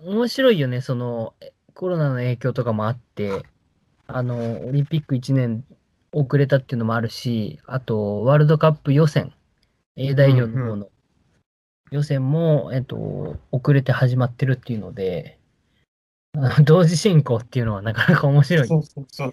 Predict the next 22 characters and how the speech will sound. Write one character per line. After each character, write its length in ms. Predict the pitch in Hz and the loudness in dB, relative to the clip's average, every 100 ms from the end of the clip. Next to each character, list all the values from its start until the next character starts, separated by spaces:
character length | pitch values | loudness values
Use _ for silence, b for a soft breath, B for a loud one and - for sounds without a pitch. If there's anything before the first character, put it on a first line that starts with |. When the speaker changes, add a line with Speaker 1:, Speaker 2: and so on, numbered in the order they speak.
| - | -10
Speaker 2:
そ 100 | - | -16
う 60 | |
そ 160 | 127 - | -8 -4
う 40 | - | -2
そ 60 | |
う。 40 | 247 101 | -2 0
Speaker 1:
六 60 | |
月 280 | 339 349 - | -2 -2 -2
め 160 | 254 220 | -4 -2
ち 60 | |
ゃ 60 | 233 | -4
く 80 | - | -2
ち 100 | 233 | -2
ゃ 40 | |
面 160 | 214 214 | 0 0
白 240 | 226 196 _ _ _ _ _ | 0 -2 _ _ _ _ _
か 120 | 147 | -4
っ 60 | 135 | -4
た 140 | 120 | -8
と 80 | 117 | -8
思 100 | |
っ 40 | 123 | -8